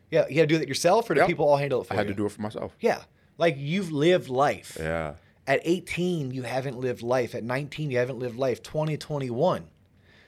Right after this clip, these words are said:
Speaker 1: I mean, the twenty-one that we, year older that we hired, um, love the dude. Love, love, love him. By the way, he looks like he's twelve.
Speaker 2: <laughs> Yes, yeah.
Speaker 1: Right? Shout out to Troy
Speaker 2: <laughs> Yeah,
Speaker 1: Hall.
Speaker 2: shout out Troy.
Speaker 1: Troy right now is serving our country.
Speaker 2: Yes.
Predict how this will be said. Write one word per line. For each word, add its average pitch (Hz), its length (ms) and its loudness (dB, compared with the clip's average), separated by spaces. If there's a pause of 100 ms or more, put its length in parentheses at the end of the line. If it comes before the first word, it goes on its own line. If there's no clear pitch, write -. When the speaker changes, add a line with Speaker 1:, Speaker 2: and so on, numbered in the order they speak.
Speaker 1:
I - 40 -6
mean, 165 100 2
the 156 80 2
twenty-one 185 480 4
that 156 140 4
we, 143 160 -2
year 147 120 -2
older 151 200 2
that 131 140 2
we 123 80 -4
hired, 120 460 0 (240)
um, 107 600 6 (260)
love 127 340 6
the 120 60 0
dude. - 280 -4 (100)
Love, 135 440 8
love, 120 340 4
love 104 420 4
him. 92 220 -12
By 160 140 4
the 185 60 2
way, 147 80 4
he 127 100 -2
looks 147 240 0
like 143 80 0
he's 101 140 -6
twelve. 110 480 4 (100)
Speaker 2:
<laughs> - 60 2
Yes, - 220 10
yeah. 156 220 2 (120)
Speaker 1:
Right? 143 160 10
Shout 196 300 10
out 185 120 12
to 170 80 4
Troy 170 280 8
Speaker 2:
<laughs> - 20 12
Yeah, 147 160 12
Speaker 1:
Hall. 131 100 10
Speaker 2:
shout 139 140 10
out 131 120 6
Troy. 104 200 6
Speaker 1:
Troy 208 320 10
right 196 180 10
now 160 180 6
is 147 100 2
serving 151 300 4
our 143 80 2
country. - 460 -6
Speaker 2:
Yes. - 260 -4